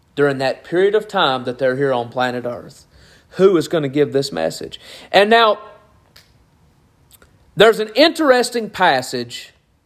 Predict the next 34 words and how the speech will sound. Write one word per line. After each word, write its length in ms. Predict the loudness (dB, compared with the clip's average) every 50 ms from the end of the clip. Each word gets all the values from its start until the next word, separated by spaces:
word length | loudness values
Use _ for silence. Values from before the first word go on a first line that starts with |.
| _ _ _ _ _ _ _ _ _ _ _ _ _ _
Uh, 400 | -4 -2 -2 -2 -2 -2 -4 -6 -8 -14 _ _ _ _ _ _ _ _ _ _ _ _ _ -20 _ _ -2
let 140 | 0 0 0
me 80 | 0 0
say 200 | 0 0 2 2
this 200 | 0 -2 -4 -4
first. 320 | -4 -2 -2 -2 -4 -8 -8 -4
I'm 160 | -2 0 2 2
almost 400 | 2 2 2 2 0 -2 -2 -2
done. 360 | -2 -2 -2 -4 -8 -14 -18 _ _ _ _ _ _ _ _ _ _ _ _ _ _ _ _ _ _ _ _ 0 2
Y'all 140 | 2 2 4
have 60 | 2
heard 180 | 0 0 0 -2
plenty 240 | -4 -4 -4 -4 -6
of 60 | -4
preachers 420 | -2 -2 -2 -2 -6 -10 -8 -6
say 160 | -4 -4 -2
that 240 | 0 0 -2 -2 -4
before, 280 | -6 -10 -8 -6 -6 -4
and 80 | -6
it's 120 | -6 -8 -6
been 140 | -6 -6 -4
another 260 | -4 -4 -4 -4 -4
thirty 240 | -4 -2 -2 -4 -4
minutes. 340 | -8 -8 -10 -10 -14 -12 -8
But 140 | -6 -4 0
I 140 | 0 0
really, 360 | 2 4 4 4 4 4 0 -8 -12 -20 -20 -20 -20 -6 0
I 120 | 2 2
wanna, 280 | 4 4 2 2 0 -2 0 2
I 80 | 2
wanna 220 | 2 2 0 -4 -6
finish 320 | -6 -6 -6 -6 -6 -4
this 200 | -2 -2 0 0
up. 260 | -2 -2 -2 -6 _